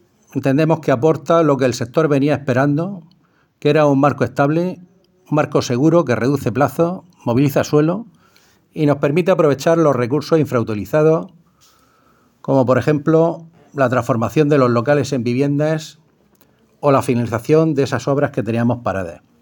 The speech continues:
Hoy la región de Murcia entendemos que está un paso más cerca de dar respuesta a las necesidades de la sociedad y por parte del sector empresarial estamos deseando traducir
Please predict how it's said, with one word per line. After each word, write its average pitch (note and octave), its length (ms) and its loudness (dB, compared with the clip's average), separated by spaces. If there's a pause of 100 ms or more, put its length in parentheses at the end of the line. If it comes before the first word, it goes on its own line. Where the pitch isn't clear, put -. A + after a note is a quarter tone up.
(880)
Hoy D3+ 140 2
la D3 120 2
región C#3+ 260 0
de C#3 80 2
Murcia E3 500 0 (920)
entendemos C3+ 480 0
que D3+ 100 -4
está D#3+ 260 0
un C#3+ 300 2
paso D#3+ 380 0
más C#3+ 280 0
cerca D3+ 360 0
de B2+ 80 0
dar C#3+ 180 2
respuesta D#3 800 -2
a C3 140 -2
las B2 140 -2
necesidades C3 540 -2
de A#2+ 120 0
la G#2 100 -4
sociedad C#3 560 -4 (1040)
y C3+ 80 -2
por C3 160 2
parte D#3+ 260 -2
del D#3 80 2
sector D3+ 300 -2
empresarial C3 560 -2
estamos C#3+ 380 -2
deseando C3+ 500 -4
traducir C#3 680 -4